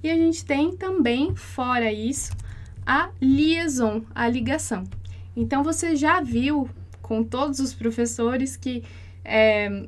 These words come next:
os tipos de liaison que tem, né? Liaison, a ligação obrigatória,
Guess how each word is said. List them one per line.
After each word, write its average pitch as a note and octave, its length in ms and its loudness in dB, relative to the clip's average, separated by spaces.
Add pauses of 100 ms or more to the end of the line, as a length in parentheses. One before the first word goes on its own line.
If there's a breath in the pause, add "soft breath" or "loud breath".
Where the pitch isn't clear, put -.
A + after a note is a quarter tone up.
os C#4 200 -2
tipos C4+ 480 0
de G3+ 280 -4
liaison A3+ 840 4 (100)
que G#3+ 160 -6
tem, A#3 400 0
né? A3+ 260 2
Liaison, G#3+ 680 0 (340 loud breath)
a G3 380 -2
ligação A3 600 0
obrigatória, A#3+ 920 -2